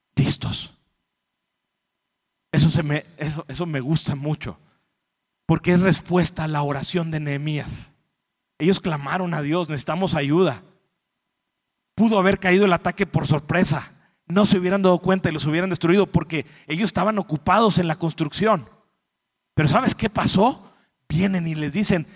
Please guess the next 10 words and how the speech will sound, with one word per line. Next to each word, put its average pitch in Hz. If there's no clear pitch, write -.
y 131
entonces 202
ellos 170
se 175
preparan, 170
porque 160
estaban 196
orando 214
y 180
velando. 180